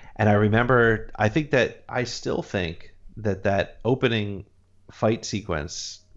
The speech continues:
in the, uh, in space, it, I, I can watch that over and over and over and over and over again. And that was, it was overwhelming, but it was so well done. Um, and I was drawn in immediately. You know, it's funny, like,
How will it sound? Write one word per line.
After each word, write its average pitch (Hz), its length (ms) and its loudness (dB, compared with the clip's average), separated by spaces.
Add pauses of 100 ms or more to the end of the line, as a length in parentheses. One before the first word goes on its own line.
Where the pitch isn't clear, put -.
in 98 120 -4
the, 92 160 -8
uh, 90 280 0
in 92 100 -6
space, 98 600 -2 (600)
it, - 280 -2 (220)
I, 107 220 2 (120)
I 104 100 0
can 113 180 0
watch 98 240 -2
that 95 220 -2
over 95 360 -2
and 87 160 -2
over 87 260 -4
and 78 160 -6
over 85 220 -6
and 64 200 -4
over 80 220 -6
and 57 80 -8
over 64 180 -6
again. 73 280 -4
And 92 180 0
that 107 160 4
was, 110 300 2 (340)
it 123 100 2
was 113 160 8
overwhelming, 127 840 2
but 107 140 2
it 90 100 -2
was 90 540 -4
so - 360 2
well 98 300 0
done. 82 420 -4 (300)
Um, 90 420 -2 (260)
and 110 120 2
I 131 80 6
was 117 140 2
drawn 120 280 0
in 117 80 -4
immediately. 110 460 -4
You 104 60 -2
know, 123 80 2
it's 113 100 0
funny, 151 180 2
like, 101 260 -2